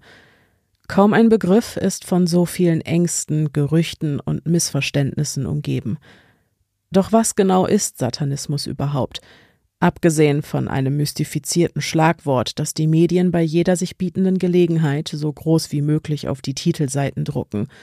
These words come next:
Und warum stößt diese düstere Parole auf so viel Interesse in der Öffentlichkeit? In dieser Folge begeben wir uns auf eine Reise durch die Geschichte des Satanismus. Von den ersten Vorstellungen des Teufels als Gegenspieler Gottes,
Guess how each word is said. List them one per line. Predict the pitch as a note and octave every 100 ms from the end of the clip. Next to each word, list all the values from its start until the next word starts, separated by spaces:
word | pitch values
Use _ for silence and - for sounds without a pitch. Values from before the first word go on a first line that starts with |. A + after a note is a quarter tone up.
| - - _ _ _ -
Und | F3 E3 D#3+
warum | F3+ F3+ G#3 A#3
stößt | - G3+ G3+ - G#3+
diese | A3+ A#3 A#3
düstere | G3+ G3+ - F#3 F3+
Parole | - F3+ E3+ E3 D#3 F3+ F#3+
auf | - F3+ -
so | F3 G3
viel | - E3+
Interesse | F3 - F3+ F#3 F3
in | -
der | E3 -
Öffentlichkeit? | G#3 D3+ D3+ D#3+ - - - - _ _ _ _ _ _ _ _ _ _ _
In | F#3 G3+
dieser | A3+ C4+
Folge | B3 A3 G#3+ G#3
begeben | G3 F#3 F#3 F3 E3+
wir | E3+
uns | E3+
auf | E3
eine | - E3 D#3
Reise | D#3+ D#3+ D#3+ F#3
durch | E3 E3 -
die | D#3+
Geschichte | D#3+ - C#3 - C#3
des | C3+ E3+
Satanismus. | - D3+ D3 C#3+ - - E3 - _ _ _ _ _
Von | - F3
den | D#3+
ersten | - E3+ - D#3+
Vorstellungen | - E3 E3 - D#3+ D#3 D#3
des | D3+ -
Teufels | - E3+ E3+ D#3 C#3+
als | - D3+ -
Gegenspieler | D#3+ E3+ E3 D#3 - D#3 D3+
Gottes, | E3 E3+ E3+ D#3